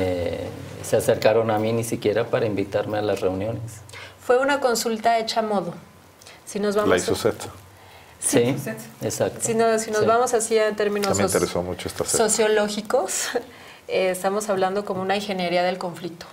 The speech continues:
Speaker 2: Eh, generalmente en temas ambientales, pues es una pauta que se sigue. Eh, yo gene-, divido, divido, este, busco, hago consulta a modo y voy a dividir,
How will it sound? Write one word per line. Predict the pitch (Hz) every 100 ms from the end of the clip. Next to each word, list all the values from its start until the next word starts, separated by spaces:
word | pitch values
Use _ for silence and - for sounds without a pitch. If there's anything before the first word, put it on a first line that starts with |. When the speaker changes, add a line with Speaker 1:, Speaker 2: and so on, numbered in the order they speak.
| - - - - - - -
Speaker 2:
Eh, | - -
generalmente | - 202 202 208 208 208
en | 208
temas | 214 208 202
ambientales, | 208 196 196 202 208 269 -
pues | - 170 - -
es | 175
una | 190 190 185
pauta | 180 175 180 190
que | 180
se | 180
sigue. | - 185 175 - - - - - -
Eh, | 185 175 175
yo | 180 196
gene-, | 214 202 -
divido, | 175 196 208 - - - - - - - - -
divido, | 190 196 240 254 285 285 202
este, | 175 -
busco, | 165 190 196 -
hago | 185 190
consulta | 185 180 - 180 - 185 175
a |
modo | 180 220 269 339 - - - -
y | 180
voy | 196
a | 202
dividir, | 208 202 214 254